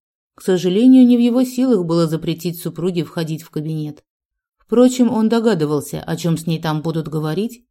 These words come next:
и на что напирать. Покинувшая кабинет Рин выглядела растерянной и запуганной,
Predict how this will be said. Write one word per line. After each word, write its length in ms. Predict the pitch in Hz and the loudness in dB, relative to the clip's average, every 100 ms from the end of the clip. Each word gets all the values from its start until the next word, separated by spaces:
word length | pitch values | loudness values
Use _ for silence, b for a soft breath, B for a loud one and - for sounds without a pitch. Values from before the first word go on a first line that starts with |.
| _ _ - | _ _ -2
и 100 | 269 | 2
на 140 | 254 | 2
что 220 | 247 190 | 2 -2
напирать. 580 | 180 170 170 160 143 - _ _ _ _ _ _ | -2 -2 -4 -4 -8 -14 _ _ _ _ _ _
Покинувшая 680 | - 170 202 285 262 - 190 | -6 -4 2 2 2 0 -2
кабинет 500 | 175 160 170 165 165 | -2 -2 0 0 -2
Рин 440 | 170 226 254 254 - | -2 2 0 0 -6
выглядела 600 | 202 262 269 262 254 247 | -2 0 0 0 2 2
растерянной 640 | 220 208 - 196 214 202 | 2 -2 -2 -2 0 -2
и 60 | 190 | -2
запуганной, 760 | 180 175 202 170 160 139 135 | -2 -2 -4 -4 -4 -4 -8